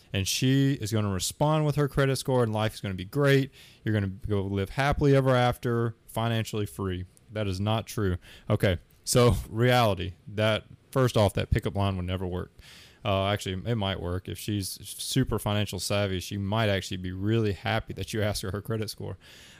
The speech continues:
Um, but this is a terrible story. This is not reality. Um,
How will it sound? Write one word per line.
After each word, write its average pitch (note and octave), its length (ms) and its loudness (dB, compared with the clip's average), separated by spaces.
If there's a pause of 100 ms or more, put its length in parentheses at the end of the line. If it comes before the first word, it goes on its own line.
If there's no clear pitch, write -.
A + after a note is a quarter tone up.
Um, A2 420 4 (840)
but A#2+ 200 4
this B2+ 140 2
is C3 60 0
a A2+ 60 2
terrible A2 320 -2
story. F#2 340 -10 (120)
This G2 240 -4
is F#2 180 -6
not A2 280 -2
reality. A#2 560 0 (380)
Um, F#2+ 480 -2